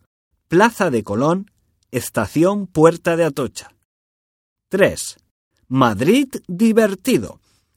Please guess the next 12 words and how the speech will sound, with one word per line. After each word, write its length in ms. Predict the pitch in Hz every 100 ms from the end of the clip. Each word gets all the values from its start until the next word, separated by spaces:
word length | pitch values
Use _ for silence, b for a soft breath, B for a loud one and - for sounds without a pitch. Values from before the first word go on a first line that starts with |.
| _ _ _
Plaza 380 | 185 233 240 185
de 80 | 107
España, 600 | - - 175 202 196 214 _ _ _ _ -
Estación 800 | 107 - 95 - 175 202 131 98
Príncipe 680 | - 190 247 - 180 95
Pío, 460 | 95 131 151 151 151 _ _ _ _ _
Lago 500 | - 143 220 240 151
de 100 | 110
la 140 | 107 101
Casa 360 | - - 208
de 120 | 135 95
Campo, 540 | 135 143 147 156 139